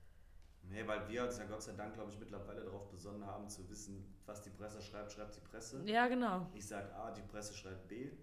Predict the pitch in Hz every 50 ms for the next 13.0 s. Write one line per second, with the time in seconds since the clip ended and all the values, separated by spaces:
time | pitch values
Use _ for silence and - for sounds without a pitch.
0 | - - - - - - - - - - - - 220 226 - - - - 165 151
1 | 147 - - 135 - - - - 240 240 - - 233 226 247 269 262 220 240 254
2 | 202 - - - 104 107 104 214 240 240 - - - - 262 - 254 240 - -
3 | - 269 247 - - 214 - - 240 254 269 - - - - 240 233 233 - 233
4 | - - 110 113 101 101 - 101 101 101 104 - 104 101 101 107 113 113 107 104
5 | 95 101 104 104 104 107 98 - 95 98 98 98 98 95 95 92 92 92 90 87
6 | 98 98 98 98 98 98 92 92 95 92 101 104 101 98 95 95 98 98 98 95
7 | 98 98 104 104 98 92 - - 101 101 101 101 101 101 - 98 92 98 107 104
8 | - 117 113 - - 104 104 110 107 107 110 110 113 117 110 98 90 95 95 92
9 | 90 90 90 92 92 92 92 92 92 92 92 - - - - - - - - -
10 | - - - - - - - 110 107 110 107 104 101 101 107 110 104 101 107 107
11 | - - 107 104 104 101 98 98 - 104 110 110 - - - 104 110 107 107 104
12 | 110 107 107 110 110 110 107 - - - - 120 110 120 117 113 113 120 123